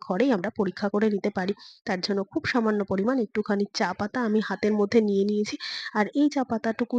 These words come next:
দিয়েই কিন্তু আমরা বুঝে যাব এর মধ্যে কোনো রং মেশানো বা ভেজাল মেশানো আছে কিনা। খুব সামান্য পরিমাণ একটুখানি জল এই চা পাতার উপর দিয়ে এরকমভাবে বুড়ো আঙুলের সাহায্যে ভালো মতো চা পাতাটাকে হাতের তালুর মধ্যে ঘষে নেব।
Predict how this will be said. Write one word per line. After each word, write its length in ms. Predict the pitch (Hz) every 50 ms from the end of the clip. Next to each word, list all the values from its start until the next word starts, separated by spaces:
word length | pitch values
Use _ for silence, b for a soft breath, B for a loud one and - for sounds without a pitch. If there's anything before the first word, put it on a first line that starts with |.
| 214 202
দিয়েই 260 | - 226 220 262 320
কিন্তু 280 | 311 - 214 190 185 240 302 -
আমরা 220 | 262 214 208 202 185
বুঝে 320 | 185 196 202 208 - 269 277
যাব 180 | 262 233 208 233 247 240
এর 140 | 220 208
মধ্যে 260 | 202 196 185 - - 240 -
কোনো 220 | - 214 208 220 240 220 -
রং 160 | 190 190 214 269 262
মেশানো 360 | 247 226 - 240 226 226 254
বা 140 | 269 226 202 185 185
ভেজাল 320 | - - 185 180 240 254 262
মেশানো 340 | 240 208 202 - 196 220 269 240
আছে 180 | 208 202 - 208
কিনা। 220 | - - 196 202 202 B B B B B B B
খুব 120 | - 254
সামান্য 360 | - - 247 214 208 208 208 208
পরিমাণ 300 | 208 - 208 240 277 277 262 208 - -
একটুখানি 360 | 220 - - 214 202 202 202 190 -
জল 260 | - - 190 196 233 269
এই 100 | 262 226
চা 140 | - - 196 180
পাতার 300 | - 190 190 202 202 202
উপর 220 | 208 208 - 226 214 196 196
দিয়ে 180 | - 240 277 277 B B B B B B B -
এরকমভাবে 500 | 233 277 269 - 294 285 254 233 226 226 202
বুড়ো 260 | 185 - 226 226 247
আঙুলের 400 | 240 240 240 247 254 240 226 240
সাহায্যে 380 | - - - 214 208 190 240 254 240 -
ভালো 300 | - - 190 190 233 269
মতো 240 | 247 233 196 - 233
চা 180 | 220 - 233 185
পাতাটাকে 480 | 185 226 226 - - - 262 247 - 220
হাতের 340 | 190 - - 180 - 214 214 -
তালুর 280 | - 202 185 202 214 202
মধ্যে 220 | 208 208 220 302 294
ঘষে 300 | - - 240 220 - - 208
নেব। 140 | 202 196